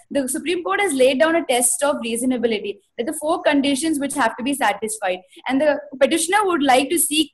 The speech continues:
the opportunity to state, uh, as to why this particular policy does not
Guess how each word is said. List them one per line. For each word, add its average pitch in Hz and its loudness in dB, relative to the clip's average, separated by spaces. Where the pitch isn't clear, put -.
the 285 2
opportunity 269 0
to 294 -2
state, 311 2
uh, 247 4
as 254 2
to 320 2
why 254 2
this 294 -2
particular 294 0
policy 247 2
does 247 -2
not 247 2